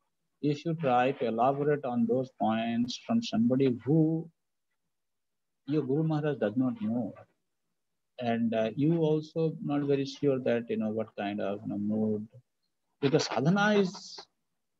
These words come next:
so try to understand, sadhana practice can be given different approach.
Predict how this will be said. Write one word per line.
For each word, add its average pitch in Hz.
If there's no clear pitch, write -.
so -
try -
to 65
understand, 69
sadhana 123
practice 143
can 131
be 135
given 131
different 143
approach. -